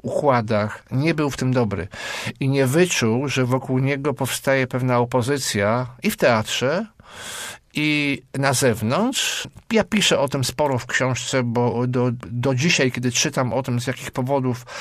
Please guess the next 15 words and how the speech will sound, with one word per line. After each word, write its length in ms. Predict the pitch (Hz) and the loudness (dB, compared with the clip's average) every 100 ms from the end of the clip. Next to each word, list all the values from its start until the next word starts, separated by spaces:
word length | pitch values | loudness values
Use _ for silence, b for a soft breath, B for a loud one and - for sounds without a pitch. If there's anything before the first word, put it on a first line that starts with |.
| B | B
jakie 260 | 127 123 127 | -2 0 0
były 200 | 127 127 | 2 2
okoliczności 580 | - 127 120 143 - 131 | 0 -2 -2 -4 -2 -2
odwołania 360 | 123 127 123 | 0 0 2
Marka 280 | 123 131 135 | 2 0 -2
Perepeczki, 560 | 123 117 113 107 - 127 | -2 -2 -2 -2 -4 -4
to 160 | 135 | -4
krew 400 | - 156 165 160 | -2 2 2 2
się 140 | - 135 | 0 0
we 100 | 135 | 0
mnie 160 | 131 | 0
burzy. 380 | 131 123 98 101 - B B B B B | 2 2 0 -6 -8 B B B B B
Że 160 | 120 123 | 0 2
można 340 | 143 135 143 | 4 2 0
takimi 640 | 135 131 - 143 139 135 | 0 -2 -2 -4 -2 -2